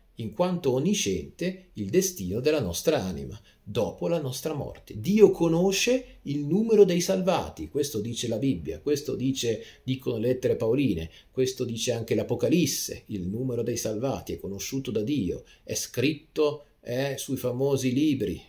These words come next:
eh, dell'Apocalisse, ma questo non vuol dire che quella scrittura è stata decisa contro,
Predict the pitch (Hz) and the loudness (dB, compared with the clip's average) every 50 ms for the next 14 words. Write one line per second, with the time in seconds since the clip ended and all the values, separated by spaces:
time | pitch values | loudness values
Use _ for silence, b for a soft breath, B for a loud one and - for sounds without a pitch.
0 | _ _ - 113 120 127 127 123 - - 101 107 117 120 113 110 - 123 110 - | _ _ -10 -8 -6 -6 -6 -8 -10 -12 -8 -6 -6 -4 -4 -4 -4 -6 -4 -2
1 | 120 123 147 139 - - - - - - B B B B B 113 113 117 117 - | 0 2 2 0 0 -2 -4 -8 -10 -10 B B B B B -6 -4 -4 -4 -2
2 | - 143 147 175 190 190 - - 214 175 139 131 123 123 120 110 123 214 240 220 | 4 6 6 8 6 4 2 2 2 4 4 2 2 2 0 2 2 2 6 6
3 | 170 123 104 107 - 117 98 - 131 120 113 113 - - - 113 107 - - - | 6 6 6 2 0 -2 0 4 4 4 4 4 0 0 -2 -4 -6 -6 -6 -6
4 | 135 131 123 120 117 107 107 104 - 113 107 - - 113 - 110 95 104 101 - | -4 -4 -2 -2 -2 -2 -4 -4 -4 -6 -6 -4 -4 -4 -2 -2 -2 0 0 0
5 | - 131 131 120 104 107 95 - - 117 120 120 117 107 107 - 110 110 107 107 | 0 0 0 0 0 -2 -4 -4 -2 -2 -2 0 -2 -4 -4 -2 0 0 0 -2
6 | B | B